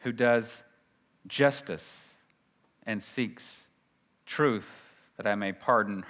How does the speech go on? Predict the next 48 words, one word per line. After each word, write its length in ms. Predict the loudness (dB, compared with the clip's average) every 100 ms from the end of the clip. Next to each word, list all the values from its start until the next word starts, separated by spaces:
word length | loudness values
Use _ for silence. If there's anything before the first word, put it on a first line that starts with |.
| 0
her"? 300 | 2 4 2
The 140 | -2
her 320 | 0 2 2
is 420 | 2 -2 -4 -6 -12 _ -20 _
Jerusalem, 680 | -4 -2 -2 -2 -4 -6 -8
if 120 | -6
you 80 | -4
were 100 | -2
wondering. 300 | -2 -2 0
Wait, 180 | 2 2
he 80 | 0
said, 160 | -2
"Find 240 | 4 4 6
a 60 |
man 420 | 4 4 4 2 2
that 120 | 4
I 60 |
may 160 | 4 2
forgive 400 | -2 -2 0 2
her." 220 | 4 6
What's 200 | 4 0
going 240 | -2 0 2
on 220 | 2 0
here? 280 | -2 -2 -6 -20 _ _
Is 60 | -12
this 140 | -10
transgenderism 880 | -2 0 0 -2 -2 2 2 2 -2
from 160 | -2 2
long 260 | 4 4
ago? 300 | 4 6 6 4
Nope, 220 | -2 -4
nope, 220 | -6 -8 -6
nope. 220 | -8 -8 -8
The 120 | -6
her 340 | 2 6 6 6
is 280 | 4 0 -2 -14
Jerusalem 580 | -2 2 4 2 2 2
as 120 | 4 2
a 80 |
whole. 380 | 4 4 2 -2 -18 -20 -18 -8
He's 140 | -2
saying, 160 | 0 6
"If 80 |
I 100 | 8
can 120 | 8 8
find 220 | 8 8
a 20 |
man, 420 | 8 6 6 2